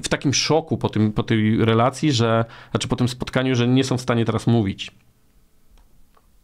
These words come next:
Po, po latach, to jest ta, ta późniejsza narracja, która przychodzi po wielu latach od Łucji, e, Łucja opowiada tak: „Słowa anioła były jak światło,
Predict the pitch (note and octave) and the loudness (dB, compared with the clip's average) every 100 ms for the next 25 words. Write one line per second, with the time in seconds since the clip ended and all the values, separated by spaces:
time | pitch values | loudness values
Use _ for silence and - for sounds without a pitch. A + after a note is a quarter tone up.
0 | _ - - B2 B2+ B2+ A#2+ G#2 D3+ - | _ -12 -2 0 0 0 0 2 0 -2
1 | F#2+ C3 - - - - - - A2+ A#2 | -4 -4 -8 -20 -20 -20 -10 -4 -2 0
2 | A2 A2 A2+ A2+ G#2+ C3+ - G#2 G#2 G#2+ | 0 -2 -4 0 2 2 0 0 2 0
3 | - G#2 - G2+ - A2+ G2 G#2 A2+ G#2 | -2 -6 -4 -4 -2 -2 -2 0 2 2
4 | G#2 G#2 G2+ - - - - - G#2+ G2+ | 0 0 -4 -8 -20 -20 -6 0 2 2
5 | G2 A#2 D3+ C#4+ - - - A2 G#2+ G#2 | 0 2 2 0 -6 -20 -6 0 0 2
6 | D#3 D#3 C3 B2 A#2 A2 G#2+ G#2 - _ | 0 0 0 2 0 0 -2 -4 -12 _
7 | _ - - C3+ D#3+ D3 A2+ A#2+ A#2+ G#2+ | _ -12 -2 0 2 0 0 2 2 2
8 | G#2+ G#2+ - - G#2+ - G2 | 2 0 -2 -2 -4 -4 -10